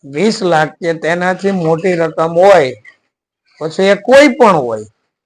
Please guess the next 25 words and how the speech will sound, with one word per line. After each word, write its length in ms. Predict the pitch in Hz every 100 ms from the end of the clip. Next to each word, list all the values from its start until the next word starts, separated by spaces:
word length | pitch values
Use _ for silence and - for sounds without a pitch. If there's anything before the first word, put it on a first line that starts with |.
| _ _ _ _ _ _ _ _ _ _
અનસિક્યોર 720 | 135 196 202 214 208 233 220
પ્રકારની 680 | 196 202 214 202 190 208 220 220
કોઈ 300 | - 277 277 226
પણ 200 | 247 214
પ્રકારની 560 | 208 190 202 180 170 151
લોન 280 | 147 151
હોય, 340 | 156 185 151 117 _ _ _ _ _ _ _ -
તો 40 | 147
આવા 320 | 160 202 214
કેસ 320 | 190 180 185 185
છે 160 | - 196 156
બેંક 340 | 143 175 180 147 _ _ _ _ _ _ _ _ _ _ _ _ _
એ 180 | - 190 151 - - 143
ડી 300 | 156 202 214
આર 160 | 202
ટી 240 | 175 196 185
કોર્ટમાંથી 760 | 190 165 190 175 160 156 170 175
પણ 280 | 175 180 139 - _ _
ચલાવી 540 | _ 160 185 165 131 120
શકે, 380 | 160 156 127 104 _ _ _ _ _ _ _ _ _ _ _ _ _ _ _ _ _ _ _ _ _ _ _
ઝડપથી 480 | 147 175 202 - 196
નિકાલ 360 | 170 165 160 147
થાય 240 | - 127 123
એના 180 | 117
માટે. 280 | 113 104 _